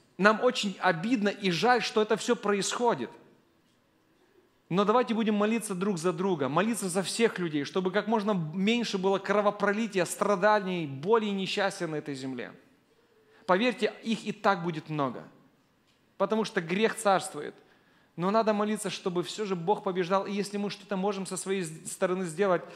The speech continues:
чтобы принести мир, нужно приносить мир, а не войну, хаос – и несчастье. Но я сегодня не хочу говорить о войне, которая произ-, которая идёт в Украине, и ни в коем случае не хочу касаться политики или вот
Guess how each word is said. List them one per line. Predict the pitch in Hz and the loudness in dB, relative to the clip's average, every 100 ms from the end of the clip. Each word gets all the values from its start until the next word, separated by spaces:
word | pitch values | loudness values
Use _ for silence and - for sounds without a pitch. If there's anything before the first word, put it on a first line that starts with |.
| - - - | -18 -16 -4
чтобы | - 185 | 2 2
принести | 185 196 190 - 208 | 2 0 -2 -2 -2
мир, | 208 214 202 208 | 2 2 2 -2
нужно | 175 202 220 202 208 | 0 2 2 0 -4
приносить | 190 185 185 190 180 180 | -2 -2 -2 -2 -4 -2
мир, | 190 175 120 - - _ _ - | 0 0 -2 -10 -20 _ _ -2
а | 175 | 0
не | 175 | 0
войну, | 165 175 175 196 214 208 - - | 2 0 0 -2 -2 -4 -12 -16
хаос – | - 180 185 185 - - - - _ _ _ _ - | 0 2 4 0 -6 -14 -20 -20 _ _ _ _ -4
и | 175 | -2
несчастье. | 175 - 160 123 - - - _ _ _ _ _ _ _ _ - - - - - - | 0 -2 -4 -6 -10 -18 -20 _ _ _ _ _ _ _ _ -20 -20 -18 -18 -18 2
Но | 180 | 4
я | 226 277 | 6 4
сегодня | 277 262 240 | 4 2 4
не | 247 | 6
хочу | 247 247 233 | 4 2 2
говорить | 185 180 196 196 | 2 4 4 4
о | |
войне, | 170 180 220 | 2 2 2
которая | 190 180 196 190 180 | 0 -2 0 2 2
произ-, | 175 170 160 151 151 | 0 -2 -4 -10 -12
которая | - 175 196 185 | -2 -2 2 2
идёт | 175 170 160 | 2 -2 -4
в | |
Украине, | 156 180 220 233 208 190 165 131 - | -2 0 2 0 0 -2 -4 -10 -10
и | 180 175 175 170 160 147 | -4 -2 0 0 -2 -2
ни | 147 185 | -2 -2
в | 202 | 0
коем | 233 | -2
случае | 208 220 208 190 | 0 -4 -4 -4
не | 180 | -2
хочу | 185 202 | -4 -4
касаться | 185 - 175 175 | -6 -6 -6 -4
политики | 170 175 220 208 - | -2 -2 -4 -6 -8
или | 170 - 175 170 156 | -8 -4 -2 0 0
вот | 151 165 165 | 0 -4 -6